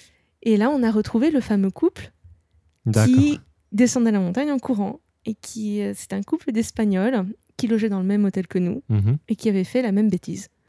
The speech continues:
Speaker 2: Et pourquoi ils couraient, du coup ? Ils ont pas dit ?
Speaker 1: Euh, parce qu'ils avaient très peur de se retrouver coincés sur la montagne la nuit.
Speaker 2: D'accord.
Speaker 1: Donc, euh, ils se sont dit, « Il faut, euh, absolument qu'on redescende avant, euh, que le, le, <laughs> la lumière du jour disparaisse. »
Speaker 2: Ouais.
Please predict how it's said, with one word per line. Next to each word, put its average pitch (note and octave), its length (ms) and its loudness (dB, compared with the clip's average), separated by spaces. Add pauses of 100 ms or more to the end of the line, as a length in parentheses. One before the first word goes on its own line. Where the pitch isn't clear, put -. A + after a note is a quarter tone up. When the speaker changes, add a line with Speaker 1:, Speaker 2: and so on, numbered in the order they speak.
(340)
Speaker 2:
Et A2+ 100 0
pourquoi A2 260 0
ils G#2 40 0
couraient, G#2+ 300 -4
du A#2 120 -6
coup ? D3+ 180 -6 (140)
Ils G#2+ 320 -6
ont G#2 60 -6
pas G#2 100 -8
dit ? G#3+ 60 -2
Speaker 1:
Euh, G3 340 -2
parce F#3+ 240 -8
qu'ils B3 160 -2
avaient F#3+ 140 -2
très - 260 -6
peur B3+ 300 -4
de G#3 60 -4
se - 120 -6
retrouver G#3+ 340 -6
coincés G#3 260 -6
sur A3 160 -6
la G3 80 -2
montagne F#3 320 -2
la G3 100 0
nuit. F#3+ 180 -2 (260)
Speaker 2:
D'accord. G#2 440 -2 (400)
Speaker 1:
Donc, G#3+ 300 -2
euh, G3 460 -4
ils F#3+ 80 -4
se - 120 -6
sont G3 180 -6
dit, « A#3+ 300 -2
Il A#3 60 -2
faut, A#3+ 360 -6
euh, G3+ 120 -4
absolument A3+ 440 -6
qu'on A3+ 140 -4
redescende G#3 360 -4
avant, G#3 440 -2
euh, G3 280 -6
que A3+ 100 -8
le, F#3+ 480 -4
le, A3 60 0
<laughs> G#3+ 520 -4
la C4+ 60 -8 (100)
lumière B3 320 0
du A3 80 -4
jour A3 160 -4
disparaisse. » A3 600 -2
Speaker 2:
Ouais. G#2 120 2